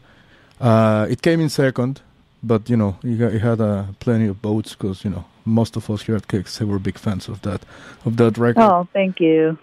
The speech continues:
Speaker 1: Tell us about it. Uh, you know, this is what your, uh, your fifth album, isn't it?
Speaker 2: Um, yeah, and, uh, it's interesting because we didn't play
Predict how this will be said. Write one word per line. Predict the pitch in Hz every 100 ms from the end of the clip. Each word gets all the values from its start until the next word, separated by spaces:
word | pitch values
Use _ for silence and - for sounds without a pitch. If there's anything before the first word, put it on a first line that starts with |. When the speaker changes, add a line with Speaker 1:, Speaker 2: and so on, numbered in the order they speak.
| _
Speaker 1:
Tell | - 175
us | 185 180
about | 175 196
it. | 185 113 - -
Uh, | 117
you | 131
know, | 127
this | 120 131
is | 165 135
what | 131 117 120
your, | 110
uh, | 101 101 -
your | 120 107
fifth | - - - 156 139
album, | 135 127 104
isn't | 98 95
it? | 82 - _ _ _ - - _ _ - - - _ _
Speaker 2:
Um, | - 185 180 175
yeah, | 165 185 190 156 - _ _
and, | 185 180 175
uh, | 170 165 165 160 147
it's | - -
interesting | 247 285 240 - 180 180
because | 175 165 196 165 160 160 156 - _
we | 165 165
didn't | 196 247 247 - _ _ _ _
play | 202 202 196 196